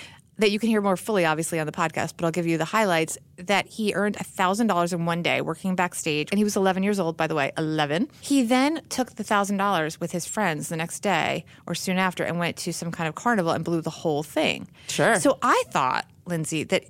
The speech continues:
Speaker 1: he was gonna say that his lesson was, "I should have saved a thousand dollars because I would have had a million dollars by now." But in fact, he felt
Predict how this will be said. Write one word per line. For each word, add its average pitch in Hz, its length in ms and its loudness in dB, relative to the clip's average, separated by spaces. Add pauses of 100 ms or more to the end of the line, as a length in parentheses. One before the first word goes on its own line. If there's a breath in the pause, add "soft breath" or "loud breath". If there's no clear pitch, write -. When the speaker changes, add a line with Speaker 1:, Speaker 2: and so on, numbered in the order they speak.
(120)
Speaker 1:
he 220 240 0
was 214 140 0
gonna 202 160 -2
say 185 240 0
that 175 140 -2
his 170 160 -4
lesson 185 580 0
was, 165 480 2 (720 soft breath)
"I 180 80 -2
should 202 220 -2
have 190 100 0
saved 190 320 -2
a - 20 -6
thousand 175 340 -2
dollars 214 280 2
because 175 240 -4
I 175 80 2
would 180 140 2
have 175 60 -4
had 160 320 0 (180)
a 156 180 2
million 151 640 -2
dollars 233 560 0 (300 loud breath)
by 208 180 4
now." 220 360 2 (280 loud breath)
But 277 120 2
in 302 120 2
fact, - 680 0 (480 soft breath)
he 294 340 -4
felt 185 420 2